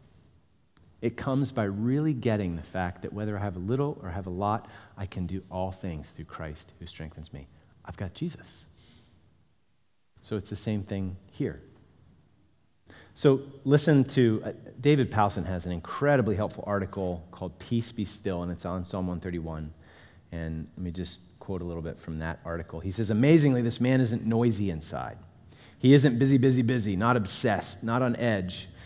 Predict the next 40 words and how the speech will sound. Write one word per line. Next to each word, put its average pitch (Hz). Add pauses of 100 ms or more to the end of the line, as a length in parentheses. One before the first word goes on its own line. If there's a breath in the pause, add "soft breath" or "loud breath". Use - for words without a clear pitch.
(160 loud breath)
The 117
to-do 131
list 123
and 104
pressures 127
to 123
achieve 120
don't 117
consume 127
him. 110
Ambition 117
doesn't 110
churn 127
inside. 104
Failure 139
and 113
despair 127
don't 110
haunt -
him. 85 (360 loud breath)
Anxiety 127
isn't 113
spinning 156
him 135
into 127
free 135
fall. 101
He 113
isn't 143
preoccupied 131
with 107
thinking 127
up 117
the 120
next 123
thing 127
he 127
wants 117
to 110
say. 113